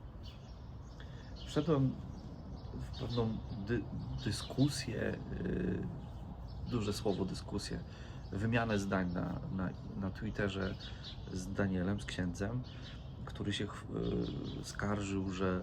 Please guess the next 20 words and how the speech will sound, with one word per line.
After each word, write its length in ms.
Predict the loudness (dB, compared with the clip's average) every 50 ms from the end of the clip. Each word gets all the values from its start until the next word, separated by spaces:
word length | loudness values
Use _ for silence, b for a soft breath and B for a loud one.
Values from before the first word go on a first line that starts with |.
| 2
ludzie 520 | 2 4 4 2 4 4 4 4 4 4 0 B B B B B B B B B B -10 -10 -10 -8 -8
koszą, 520 | -4 0 0 0 0 0 0 2 2 2 0 0 0
jego 200 | -2 0 0 0
sąsiedzi 420 | 0 0 -2 0 0 -2 -2 -2 -2
koszą 320 | -2 -4 -2 0 0 0
trawę 440 | 2 2 2 2 4 4 2 2 2
i 60 | 2
nazwał 320 | 2 2 2 2 2 0
to 140 | 0 0 0
grzechem. 420 | 0 0 0 0 0 0 0 0 0 0 0
Ja 100 | 2 2
nazwałem, 400 | 2 2 2 2 2 2 2 0
powiedziałem, 420 | -2 -2 -4 -2 2 2 2 2
że 80 | 2 0
to 100 | 0 0
nie 160 | 2 4 4
jest 240 | 4 2 2 0 -2
grzech, 380 | -2 -2 0 0 0 -2 -2 -2
dlatego 340 | -4 -4 -2 0 0 0 2
że 220 | 2 4 2 2